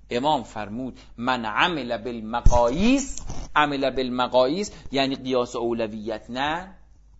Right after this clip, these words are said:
خدمت شما عرض کنم محسوس العله نه، تنقیح منات نه، قیاس مع الفارق که یکی از اقسام تمثیل هستش. بریم سراغ روایت.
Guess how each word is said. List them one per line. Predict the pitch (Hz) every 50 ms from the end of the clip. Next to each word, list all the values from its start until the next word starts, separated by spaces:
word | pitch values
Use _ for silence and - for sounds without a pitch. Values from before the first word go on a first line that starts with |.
| - _ -
خدمت | - 127 127 120 127 127 123 120
شما | - 127 127
عرض | 123 120 117
کنم | - 123 120
محسوس | 123 123 120 120 117 113 113 113
العله | 123 120 120 117 117 117 117 120 117
نه، | 113 117 127 143 156 175 190 214 - - - -
تنقیح | - 123 127 127 120 113 143 147 127 117 113
منات | 113 113 113 117 123 117 104 - -
نه، | 113 120 131 139 151 180 214 247 254 - -
قیاس | - 135 143 147 135 123 -
مع | 123 110 110 104 101
الفارق | 123 147 160 156 - 113 107 104 107 123 139 147 147 143 - - - - -
که | - -
یکی | 139 151 151 151 127
از | 113 98 -
اقسام | 123 135 - - - 160 165 196 233 269 - 262 - - -
تمثیل | - - 175 147 131 123 120 - - 135 110 101
هستش. | 104 107 110 107 - - 120 120 120 123 120 - - - - - - - - - - - - - - - - - - - - - - - - - - - - - -
بریم | - 240 233 202
سراغ | - 175 160 147 139 127
روایت. | 131 123 123 123 120 117 -